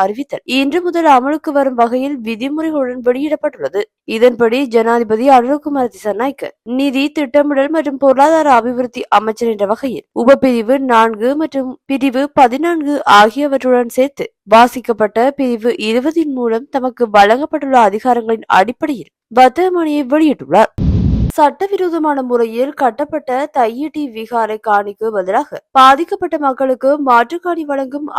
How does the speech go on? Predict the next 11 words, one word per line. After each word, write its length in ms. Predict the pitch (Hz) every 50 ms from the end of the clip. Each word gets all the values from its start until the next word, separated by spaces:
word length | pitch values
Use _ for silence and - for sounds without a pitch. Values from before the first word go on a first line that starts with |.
| 233 233
ஆளுநரின் 480 | 240 247 262 311 339 339 320 302 285
கருத்தை 340 | 277 269 247 233 - 269 285 285 - - 226 220
ஏற்க 240 | 226 226 - 294
முடியாது 460 | 277 269 262 254 247 247 233 214 220 220 269 294
என 140 | 226 - _ _ - 262
தமிழ் 280 | 254 254 277 285 277 277
தேசிய 400 | 269 262 247 - 269 262 269 294 302 311
மக்கள் 300 | 285 254 233 262 262 254 247
முன்னணியின் 560 | 247 247 247 254 269 269 262 254 254 254 233
தலைவரும் 480 | 240 214 220 220 226 233 240 269 294 294 285
பாராளுமன்ற 720 | 254 233 233 254 277 302 311 302 302 285 262 262 285 302